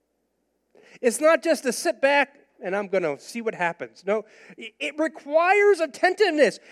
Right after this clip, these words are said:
It requires a lot of energy to behold, to be still, and to know.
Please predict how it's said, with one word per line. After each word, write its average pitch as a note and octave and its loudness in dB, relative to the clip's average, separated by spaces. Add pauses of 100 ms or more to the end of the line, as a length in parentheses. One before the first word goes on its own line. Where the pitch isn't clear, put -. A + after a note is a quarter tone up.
(100)
It D4+ 0
requires F4 0
a C4+ 2
lot D4 0 (120)
of C#4+ 4 (100)
energy A3+ 0 (240)
to B3 2
behold, G#3 6 (1120)
to A3 -2
be C4 6
still, B3+ 4 (1200)
and A3 0
to A#3 -6
know. A#3 4